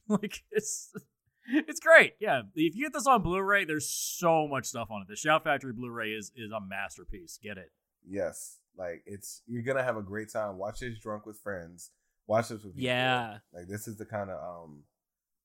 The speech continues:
Speaker 2: this is the kinda one you want, uh, the kinda one you wanna do with friends. Like, you don't wanna do this one alone.
Speaker 1: I mean,
Speaker 2: And
Speaker 1: it's great. It, it's great drunk or sober. <laughs>
Speaker 2: Yeah,
Speaker 1: So
Speaker 2: right.
Speaker 3: Oh, no,
Speaker 2: <laughs>
Speaker 3: absolutely.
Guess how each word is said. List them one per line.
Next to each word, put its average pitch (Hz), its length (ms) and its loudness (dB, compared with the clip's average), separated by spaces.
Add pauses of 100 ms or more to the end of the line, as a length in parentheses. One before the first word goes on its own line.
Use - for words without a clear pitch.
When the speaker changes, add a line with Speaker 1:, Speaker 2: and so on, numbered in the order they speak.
(220)
Speaker 2:
this 104 180 -4
is 107 60 -12
the 107 60 -8
kinda 104 280 -4
one 90 180 -8
you 80 120 -14
want, 80 200 -12 (120)
uh, 90 180 -2 (100)
the 90 80 -18 (120)
kinda 107 160 -4
one 98 120 -8
you 92 120 -10
wanna 87 160 -10
do 87 100 -12
with 73 120 -12
friends. - 420 -10
Like, 76 100 -10
you 92 60 -6
don't 90 80 -8
wanna 80 100 -12
do 71 60 -16
this 71 160 -18
one 64 80 -18
alone. 58 380 -16 (1500)
Speaker 1:
I 330 100 12
mean, 254 80 10
Speaker 2:
And 170 100 8
Speaker 1:
it's 143 120 2
great. 139 320 2 (140)
It, 175 160 -4
it's 165 140 -2
great 165 240 2
drunk 165 300 4
or 170 140 0
sober. 92 400 -6 (240)
<laughs> - 240 -6
Speaker 2:
Yeah, 123 280 8
Speaker 1:
So 117 240 -2
Speaker 2:
right. 170 120 10
Speaker 3:
Oh, - 180 4
no, 151 180 4
Speaker 2:
<laughs> - 80 -6
Speaker 3:
absolutely. 120 640 -6